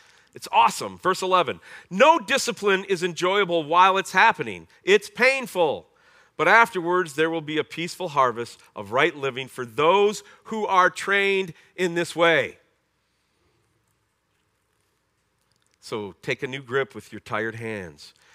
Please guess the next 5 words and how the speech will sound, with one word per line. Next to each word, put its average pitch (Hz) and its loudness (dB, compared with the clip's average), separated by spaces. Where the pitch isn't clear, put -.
and 110 -14
strengthen 120 -10
your 107 -8
weak 107 -12
knees. 104 -14